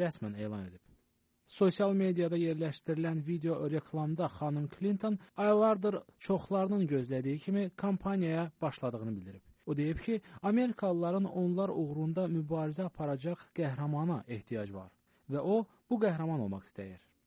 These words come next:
Kampaniyaya başladığını elan etdikdən bir neçə saat sonra Hillary Clinton hazırda yaşadığı New York şəhərindən iki min on altıncı ildə prezident seçkilərində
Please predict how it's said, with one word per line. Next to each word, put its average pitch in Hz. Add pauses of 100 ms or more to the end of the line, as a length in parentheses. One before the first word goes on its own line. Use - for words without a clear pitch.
(380)
Kampaniyaya 180
başladığını 151
elan 160
etdikdən 151 (260)
bir 175
neçə 156
saat 110
sonra 202 (260)
Hillary 262
Clinton 226
hazırda 165
yaşadığı 151
New 170
York 185
şəhərindən 143 (260)
iki -
min 254
on 190
altıncı 185
ildə 175
prezident 170
seçkilərində 147